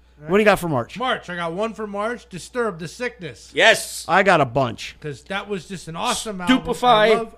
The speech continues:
Speaker 1: oh.
Speaker 3: Down with the Sickness.
Speaker 1: Oh, great stuff.
Speaker 3: Uh,
Speaker 1: Oh.
Speaker 3: that's, that was their debut album, by the way.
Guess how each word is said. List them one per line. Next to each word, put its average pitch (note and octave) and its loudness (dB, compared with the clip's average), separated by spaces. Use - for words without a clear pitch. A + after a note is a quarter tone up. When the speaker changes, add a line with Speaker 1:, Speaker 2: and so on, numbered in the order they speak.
Speaker 1:
oh. - -10
Speaker 3:
Down G3+ 4
with G#3+ -4
the - -8
Sickness. G#3+ 0
Speaker 1:
Oh, F3+ -6
great E3+ -10
stuff. - -2
Speaker 3:
Uh, E3 4
Speaker 1:
Oh. - -6
Speaker 3:
that's, G#3 -2
that F#3 2
was E3 -4
their D3+ 0
debut C3+ -2
album, A#2 2
by A2 -2
the G2 -6
way. B2+ -4